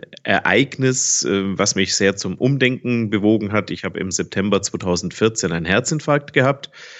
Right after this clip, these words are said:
Spannenderweise habe ich das erstmal gar nicht realisiert. Ich hatte Rückenschmerzen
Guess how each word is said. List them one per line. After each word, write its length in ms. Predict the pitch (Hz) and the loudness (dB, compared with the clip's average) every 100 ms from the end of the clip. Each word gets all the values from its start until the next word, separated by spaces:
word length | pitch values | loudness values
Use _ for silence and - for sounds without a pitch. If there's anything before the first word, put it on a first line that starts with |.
| - - - | -18 -18 -6
Spannenderweise 720 | - - 104 101 87 92 110 101 | -2 0 2 4 4 2 2 -4
habe 120 | 95 | -6
ich 80 | - | -8
das 160 | 95 | -8
erstmal 340 | 95 - 107 90 | -6 -6 -6 -6
gar 240 | - 90 | -4 -2
nicht 380 | 107 - - - | -2 -2 -10 -6
realisiert. 960 | 104 90 95 92 92 - 92 147 147 - | -4 2 2 4 2 0 0 4 4 2
Ich 160 | 92 | -4
hatte 300 | 98 95 92 | -4 -2 0
Rückenschmerzen 1160 | 95 123 - 156 - 135 151 160 - 165 165 | 2 0 0 -2 -2 0 0 0 0 0 0